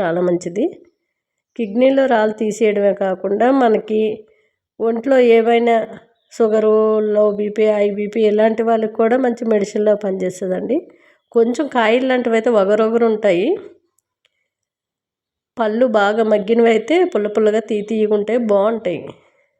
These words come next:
నేను ఆ పిల్లల్ని అడిగాను, "మీరు ఏం చేస్తారు ఇవి?" అంటే, "కడిగేసుకొని ఉప్పు కారం వేసుకొని తినేస్తాం ఆంటీ" అన్నారు.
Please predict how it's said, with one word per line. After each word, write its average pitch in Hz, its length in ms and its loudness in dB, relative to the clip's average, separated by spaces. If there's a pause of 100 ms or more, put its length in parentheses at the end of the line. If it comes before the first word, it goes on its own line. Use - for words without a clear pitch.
(360)
నేను 226 400 -2 (380)
ఆ 208 80 0
పిల్లల్ని 220 500 2
అడిగాను, 202 440 2
"మీరు 185 180 0
ఏం 196 280 -2
చేస్తారు 208 400 -6
ఇవి?" 185 240 -4
అంటే, 190 320 -2 (840)
"కడిగేసుకొని 247 600 0
ఉప్పు 277 220 -2
కారం 262 260 0
వేసుకొని 240 320 0
తినేస్తాం 214 460 -2
ఆంటీ" 202 320 -4
అన్నారు. 185 440 -4